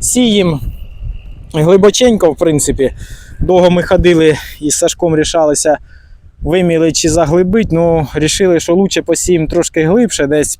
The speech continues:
п'ять-сім сантиметрів таке, скажімо, розстояння. Ну, зато вона буде лежати в мокрому, а не так, що посіять на п'ять і вона буде тільки лежати в мокрому, а далі вже буде суха земля. Ну, в принципі,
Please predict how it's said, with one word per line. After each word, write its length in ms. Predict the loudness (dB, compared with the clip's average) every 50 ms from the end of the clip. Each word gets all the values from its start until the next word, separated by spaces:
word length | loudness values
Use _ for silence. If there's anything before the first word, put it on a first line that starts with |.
| _ -4
п'ять-сім 960 | -2 0 0 0 -2 -6 -16 -20 -20 -20 -20 -16 -10 -6 -4 -2 0 0 0
сантиметрів 680 | 0 0 -2 -2 0 0 0 0 0 0 0 0 -2 -2
таке, 500 | -2 -4 -4 -2 -2 0 2 2 2 0 -2 -6 -12 -20 -20 -18
скажімо, 380 | -12 -4 -2 0 0 0 0 0
розстояння. 680 | -2 -2 -2 0 0 2 2 2 2 0 -2 -2 -4 -6 _ _ _ -20 -20 -20 _ _ _ _ -20 -14 -12 -10 -10 -10 -6
Ну, 140 | -2 -2 0
зато 220 | 0 0 0 0 0
вона 220 | 2 2 2 2
буде 720 | 2 0 2 2 4 4 4 4 4 2 2 2 0 -2 -4 -4
лежати 340 | -2 -2 0 0 0 0 0
в 40 | 0
мокрому, 460 | 0 0 -2 -2 -4 -6 -8 -8 -10 -12 -16 -20 _ -12 -12 -8 -6
а 100 | -4 -2
не 100 | -2 -2
так, 180 | -2 -4 -4
що 120 | -4 -4 -4
посіять 380 | -4 -4 -2 -2 0 0 0
на 120 | 0 -2 -2
п'ять 280 | -2 -2 -2 -2 -2
і 40 | -2
вона 220 | -2 0 0 -2 0
буде 340 | 0 0 0 0 -2 -2 -4 -8 -16 -20 -20 -20 -20 -20 -8 -4
тільки 280 | -4 -2 -2 0 0
лежати 420 | 2 2 2 2 2 0 0 0 -2
в 40 |
мокрому, 480 | -2 0 0 0 0 -2 -2 -2 0 0
а 60 | 0
далі 180 | 2 0 0 0 -2
вже 200 | -2 -2 -2 -2
буде 420 | 0 0 -2 0 0 0 0 0 0
суха 340 | -2 -4 -6 -4 -2 -2 -2
земля. 400 | -2 -2 -2 0 0 0 -2 -4 -8 -16 -20 -20 _ _ _ _ _ _ _ _ _ _ _ _ _ _ _ _ -20 -20 -20 _ _ -20 -20 -20 -18 -18 -18 -18 -20 _ _ _ _ _ _ _ _ -12
Ну, 80 | -12 -10
в 60 | -8
принципі, 400 | -8 -8 -8 -8 -8 -10 -10